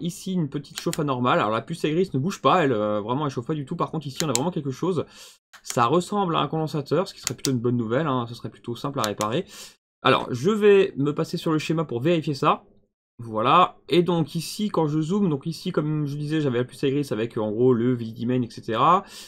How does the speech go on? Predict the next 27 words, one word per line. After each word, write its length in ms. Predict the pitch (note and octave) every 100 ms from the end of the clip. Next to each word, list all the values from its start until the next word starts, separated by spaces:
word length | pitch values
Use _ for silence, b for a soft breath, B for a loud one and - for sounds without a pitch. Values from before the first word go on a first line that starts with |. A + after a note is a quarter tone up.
| B -
Ici, 280 | C#3+ C3+ E3
j'ai 80 | C#3
une 80 |
petite 240 | C3+ D3 -
puce 160 | D#3
aussi, 320 | C#3 C3 G3+ -
et 140 | A2+
là, 260 | C#3+ G#3+ F3
juste 220 | E3+ -
là, 120 | F3
on 80 | F#3+
a 60 | A#2+
deux 320 | C3 A#3 C4+
condensateurs, 840 | - F3 E3 D#3 D3+ F#3+ F#3+ -
euh, 280 | A#2 A#2 A2+
même 200 | A#2 A#2+
trois, 260 | B2 D3 D3
quatre 160 | D3+
ici, 240 | C#3 B2 D#3
mais 80 | B2+
c'était 160 | -
plutôt 160 | B2+ C3+
par 120 | C#3
là 60 | C#3
que 60 |
ça 60 | C3
chauffait. 320 | B2+ B2